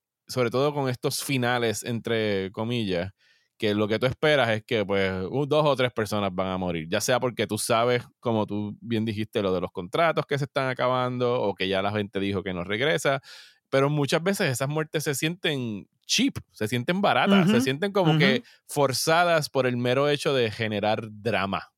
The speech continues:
Speaker 1: drama
Speaker 2: Exacto.
Speaker 1: forzado. Eh,
Speaker 2: Exacto.
Speaker 1: y no es que James Gunn no se aproveche de eso, porque lo hace con, <laughs> con Star-Lord. O sea, cuando
Speaker 2: Claro.
Speaker 1: dijo, "Ok, ya anda pa'l carajo, van a matar a Star-Lord". Y es como que, "No, no, es un character moment para que, o sea,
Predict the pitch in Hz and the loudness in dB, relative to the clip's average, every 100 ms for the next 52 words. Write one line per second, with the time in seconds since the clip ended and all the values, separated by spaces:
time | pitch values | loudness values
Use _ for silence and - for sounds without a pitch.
0 | _ 110 101 101 117 - 104 147 156 107 | _ -4 -2 0 -2 -2 -2 0 0 2
1 | 95 82 82 _ - - - _ 95 104 | 0 -2 -6 _ -20 -20 -20 _ 0 2
2 | 98 92 - 139 131 127 180 190 170 135 | 2 2 0 0 0 0 0 2 2 2
3 | 165 170 160 156 156 139 131 139 123 175 | 2 2 2 2 4 2 2 2 2 0
4 | 104 104 104 110 104 98 - 135 139 123 | -2 -4 -2 2 4 2 2 0 0 0
5 | 113 - 180 143 - 135 117 - 127 120 | -2 0 0 0 -2 -2 -2 -2 0 2
6 | 156 127 120 120 - - 143 135 135 135 | 2 2 2 -2 -12 -20 -6 -2 -2 0
7 | 127 127 131 139 131 180 269 156 311 151 | 2 4 6 6 4 2 2 0 0 -2
8 | 131 135 175 254 127 131 147 165 180 - | 0 2 4 4 2 2 2 2 0 2
9 | 262 330 208 123 117 - 139 131 131 190 | 0 2 2 2 0 0 0 0 2 2
10 | 208 202 196 139 139 156 - 139 139 156 | 2 2 0 0 0 -4 -2 0 0 0
11 | 135 123 131 127 117 120 117 110 104 101 | -2 0 -2 -2 0 2 2 0 0 2
12 | 95 90 87 - 92 | 2 0 -4 -4 -2